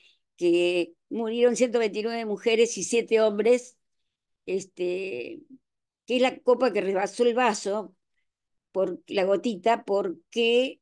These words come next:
eh, ya había un movimiento prácticamente en Europa de la mujer, eh, Y bueno, y esto fue, eh, algo terrible, que por pedir una jornada de nueve horas de trabajo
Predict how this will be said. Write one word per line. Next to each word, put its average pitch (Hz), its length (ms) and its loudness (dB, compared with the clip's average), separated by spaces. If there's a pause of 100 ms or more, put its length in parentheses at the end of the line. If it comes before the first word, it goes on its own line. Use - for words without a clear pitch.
eh, 208 120 0
ya 262 280 0
había 247 440 0
un 196 160 -6
movimiento 208 1000 -4
prácticamente 202 880 -4
en 185 80 0
Europa 202 840 -2 (300)
de 180 180 -2
la 175 120 2
mujer, 196 680 0 (540)
eh, 165 960 -2 (720)
Y 208 100 -10
bueno, 196 280 2
y 208 160 2
esto 226 280 2
fue, 196 760 2
eh, 165 100 -12
algo 185 640 0 (220)
terrible, 208 800 -2 (220)
que 180 140 -2
por 165 240 -6
pedir 196 400 0
una 196 220 -2
jornada 190 880 -2
de 180 140 -2
nueve 220 480 -2
horas 208 300 0
de 196 100 -4
trabajo 190 720 -4